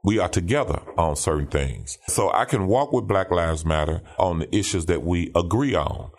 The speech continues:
Those issues that we disagree on, we separate, all right? I don't join their fight, and I don't call them to be a partner in my fight. But when we are dealing with difficult situations,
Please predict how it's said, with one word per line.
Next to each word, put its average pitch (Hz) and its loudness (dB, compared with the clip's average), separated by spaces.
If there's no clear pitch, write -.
Those 104 2
issues 101 -2
that 90 2
we 87 0
disagree 85 0
on, 73 0
we 104 0
separate, 85 0
all 71 0
right? 78 -2
I 85 2
don't 92 0
join 113 0
their 78 0
fight, 71 -4
and 85 2
I 87 2
don't 95 0
call 101 0
them 98 -2
to 85 -2
be 90 2
a 76 0
partner 98 0
in 104 0
my 123 0
fight. - -4
But 98 0
when 123 2
we 139 2
are 92 2
dealing 123 2
with 85 0
difficult 110 0
situations, 104 -2